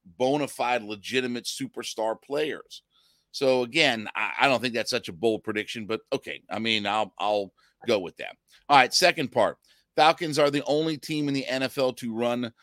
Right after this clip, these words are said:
more than pass. <sighs> With Desmond Ridder,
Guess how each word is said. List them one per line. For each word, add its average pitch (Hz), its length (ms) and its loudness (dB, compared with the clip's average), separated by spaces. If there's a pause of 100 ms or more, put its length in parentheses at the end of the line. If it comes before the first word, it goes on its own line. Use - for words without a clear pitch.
(200)
more 117 240 0
than 117 180 -6
pass. 92 640 -4
<sighs> - 1040 -20 (1300)
With 123 140 -4
Desmond 160 340 4
Ridder, 151 500 4